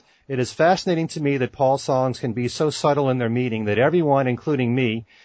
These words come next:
can have no idea what they are actually about. And then when he publicly reveals their meaning in many years from now, he can be accused of making it up to appear more, more serious. Luckily, there is a bootleg showing that was the case, but it makes you think about people who are so suspicious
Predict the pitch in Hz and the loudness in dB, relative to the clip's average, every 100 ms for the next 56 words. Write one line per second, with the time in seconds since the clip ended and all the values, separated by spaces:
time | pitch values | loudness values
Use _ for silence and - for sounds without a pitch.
0 | _ - 117 107 120 160 165 139 139 120 | _ -2 0 2 2 4 2 0 0 2
1 | 120 117 120 127 117 117 117 - 104 127 | 0 -2 -4 0 2 2 -2 -6 -4 0
2 | 127 113 - _ _ 127 123 156 180 165 | 0 0 -6 _ _ -8 -2 0 0 -2
3 | 139 131 - 170 160 - 151 123 113 196 | -4 -8 -4 -4 -4 -6 -4 -4 0 2
4 | 208 139 131 110 110 107 113 107 104 117 | 2 0 -2 -2 -2 -2 -2 -2 0 0
5 | 113 110 143 147 - 98 87 98 - _ | 2 2 0 0 -4 -4 -4 -6 -10 _
6 | - - 123 143 120 120 - 131 131 135 | -20 -6 -2 0 0 0 0 -4 -2 -4
7 | 110 117 117 131 123 110 110 123 113 113 | -2 0 0 -2 0 -2 -2 -6 -4 -4
8 | 104 113 131 - _ 131 104 101 214 196 | -2 0 -2 -4 _ -6 -6 0 2 4
9 | 92 - - _ _ - _ 131 196 214 | 0 -6 -16 _ _ -20 _ 2 2 4
10 | 170 139 170 127 139 135 120 127 143 147 | 4 2 0 -4 0 0 0 -2 -2 -2
11 | 143 120 - 127 123 120 113 113 110 110 | -4 -2 0 2 2 -2 -4 -6 -2 -4
12 | 98 - 123 87 - - 120 117 147 165 | -6 -6 -4 -4 -8 -4 -2 2 0 0
13 | 170 143 151 131 127 120 131 120 131 120 | -4 -2 -2 0 0 0 -4 -6 -4 0
14 | 113 107 - 139 - 123 - 117 - 110 | 0 -2 -2 -2 -2 -6 -2 -2 0 -4
15 | - | -4